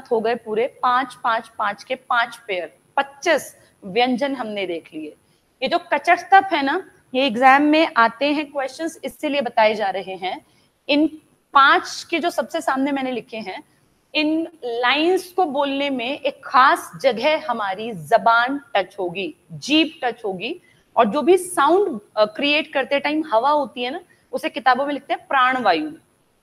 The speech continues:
आप किताबें जरूर पढ़िएगा, बिना किताबों के आपको चीजें याद भी नहीं होंगी।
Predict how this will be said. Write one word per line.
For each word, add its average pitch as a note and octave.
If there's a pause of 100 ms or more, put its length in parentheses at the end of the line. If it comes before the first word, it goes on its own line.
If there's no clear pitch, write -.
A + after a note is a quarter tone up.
(260)
आप G#3+
किताबें A#3
जरूर B3
पढ़िएगा, B3
बिना B3
किताबों A#3
के B3
आपको B3
चीजें A#3+
याद G3+
भी G3+
नहीं F#3
होंगी। E3+